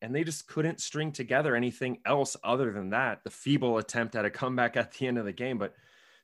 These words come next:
they definitely put pressure on this Golden Knights team, and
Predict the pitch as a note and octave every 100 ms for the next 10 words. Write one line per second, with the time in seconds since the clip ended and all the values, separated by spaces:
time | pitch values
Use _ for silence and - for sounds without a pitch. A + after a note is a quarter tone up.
0 | - D3 G3+ F3 G#3 A3+ A3 G#3 - E3+
1 | - D#3 G3 D#3 B2+ A2+ A2+ G2+ - A2
2 | A2 G2+ G#2 - C3 D3 C3